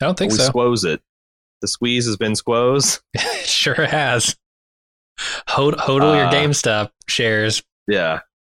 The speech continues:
Speaker 2: Well, that's it for this week's episode on Squeeze. We'll be back with the next episode. Uh, see if Daryl can learn to trust Carol again.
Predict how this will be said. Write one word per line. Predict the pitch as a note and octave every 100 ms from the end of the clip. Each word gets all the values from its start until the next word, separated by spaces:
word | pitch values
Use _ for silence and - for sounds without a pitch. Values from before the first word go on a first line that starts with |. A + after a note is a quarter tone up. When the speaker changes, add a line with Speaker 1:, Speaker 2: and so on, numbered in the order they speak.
| _ _ _ _
Speaker 2:
Well, | -
that's | E3 F#3+
it | G3+
for | F#3
this | F3 E3+
week's | F3+ -
episode | D#3+ D#3 - C#3 B2+
on | A2
Squeeze. | G#2 - C3 C3 B2
We'll | A#2 A#2
be | G#2+
back | G#2+ G#2+ -
with | G#2+ G2+
the | G2
next | G#2 G#2+ -
episode. | E2+ - F2+ F#2+ E2+ E2 E2 D#2+ -
Uh, | E2 E2 E2 E2
see | - F#2 F2+
if | E2+
Daryl | F#2 F#2 F#2+
can | -
learn | F2+ F#2 F#2
to |
trust | E2+ G2 F#2+
Carol | - G2+ G2+ G2
again. | F#2+ G#2 G#2 G#2